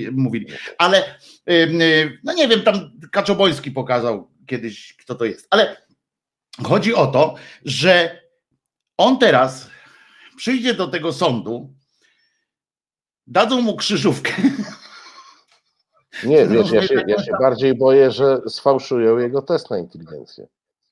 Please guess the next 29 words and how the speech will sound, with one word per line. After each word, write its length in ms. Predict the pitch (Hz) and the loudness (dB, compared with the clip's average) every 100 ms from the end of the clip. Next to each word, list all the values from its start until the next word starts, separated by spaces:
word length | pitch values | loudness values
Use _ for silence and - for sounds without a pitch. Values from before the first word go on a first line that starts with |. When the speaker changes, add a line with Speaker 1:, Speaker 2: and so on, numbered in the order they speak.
| - 165 | -14 -2
Speaker 1:
Nie, 280 | 185 135 | 2 4
oni 140 | 131 170 | 2 0
mu 80 | 185 | 0
dadzą 300 | 175 185 214 | 2 2 -2
krzyżówkę, 520 | - 269 349 - 151 | -2 2 2 4 0
żeby 280 | 135 156 175 151 | 2 0 0 -2
w 80 | |
online, 360 | 190 226 214 156 | -2 2 2 2
Speaker 2:
Mhm. 200 | 131 127 | -2 -2
Speaker 1:
jakąś 260 | 123 156 277 | -6 -6 -4
taką 240 | 277 320 294 | -2 -2 0
prostą, 460 | 359 339 - 180 | 0 0 0 0
wiesz, 300 | 175 156 - | 2 0 -2
tą 160 | 175 165 | -6 -4
panoramiczną, 640 | 190 196 190 196 147 165 | -4 -2 -2 -2 -4 -4
takie 180 | 143 139 | -4 -4
tam 160 | 143 139 | -6 -6
trzysta 380 | - 190 165 | -6 -4 -4
krzyżówek 520 | 160 160 143 180 156 139 | -4 -4 -2 0 0 -2
czy 140 | 147 | -6
coś 200 | 139 131 | -4 -4
tam. 260 | 110 92 - - - - - 165 | -4 -6 -12 -20 -20 -20 -12 -2
Ym, 220 | 165 170 175 160 | -2 -2 -4 -2
on 160 | 160 294 | 0 0
sobie 120 | 302 | 0
tam 140 | 226 180 | 0 2
wybierze 420 | 175 196 170 165 | 2 2 2 4
jakąś 360 | 156 151 143 | 2 0 -4
jedną, 380 | 131 104 156 202 | -4 -2 -4 -6